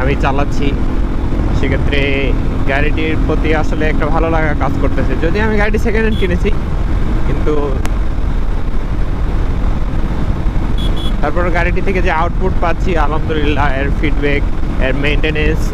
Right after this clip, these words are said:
আমার দেড় মাসে তেমন একটা মেইনটেনেন্স কস্ট এখনো হয় নাই। একবার শুধু সার্ভিসিং করাই নিয়েছি, তারপরে আলহামদুলিল্লাহ এখন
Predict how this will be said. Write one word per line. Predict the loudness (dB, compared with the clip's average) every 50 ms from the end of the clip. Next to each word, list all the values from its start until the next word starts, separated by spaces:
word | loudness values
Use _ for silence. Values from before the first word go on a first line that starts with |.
| 0
আমার | 0 0 0 0 0 0 0
দেড় | 0 0 0 0
মাসে | 0 0 0 0 0 0 0 0 0 2 0 0
তেমন | 0 0 0 0
একটা | 0 0 0 0
মেইনটেনেন্স | 0 0 0 0 0 0 0 0 2 0 0 0 0 0 0 0
কস্ট | 0 0 0 0 0 0 0
এখনো | 0 0 0 0 0 0 0
হয় | 2 2 0 0 0
নাই। | 0 0 0 0
একবার | 0 0 0 0 0 0 0
শুধু | 0 0 0 0 0 0 0 0 0 0 0 0 0 0 0 0 0 0
সার্ভিসিং | 0 0 0 0 0 0 0 0 0
করাই | 0 0 0 0 0
নিয়েছি, | 0 0 0 0 0 0 0 2
তারপরে | 2 0 0 0 0 0
আলহামদুলিল্লাহ | 0 0 0 0 0 0 0 0 0 0 0 0 0 0 0 0 0 0 0 2 0 0 0 0 0 0 0 0 0 0 0
এখন | 0 0